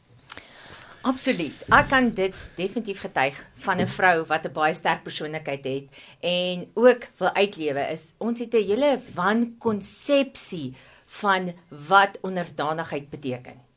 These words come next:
So onderdanigheid beteken, o-, aan jou man is, ons is eintlik julle helpers. Ons is daar om julle te help, te bid, te guide, maar dis nie te sê dat ons 'n swakkerling is nie.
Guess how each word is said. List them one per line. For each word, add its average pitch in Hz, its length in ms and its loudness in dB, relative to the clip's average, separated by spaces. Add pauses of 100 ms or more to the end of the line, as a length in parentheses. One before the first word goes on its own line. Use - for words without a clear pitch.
(400)
So 226 200 4
onderdanigheid 233 880 2
beteken, 202 460 0
o-, - 180 -2
aan 208 160 -2
jou 185 140 2
man 170 340 -2
is, 180 280 -4 (200)
ons 285 200 2
is 262 120 -6
eintlik 226 280 0
julle 165 200 -2
helpers. - 580 -10 (600)
Ons 262 240 6
is 254 140 -2
daar 180 260 2
om 190 120 0
julle 170 360 2 (200)
te 175 80 -4
help, 160 520 2 (160)
te 185 200 2
bid, 170 380 2 (420)
te 196 200 2
guide, 175 380 2
maar 202 160 2
dis 233 140 4
nie 302 160 -6
te 247 100 -2
sê 208 260 4
dat 170 180 -2
ons 185 180 -12
'n 175 40 -16
swakkerling 147 800 -8
is 131 100 -10
nie. 131 320 8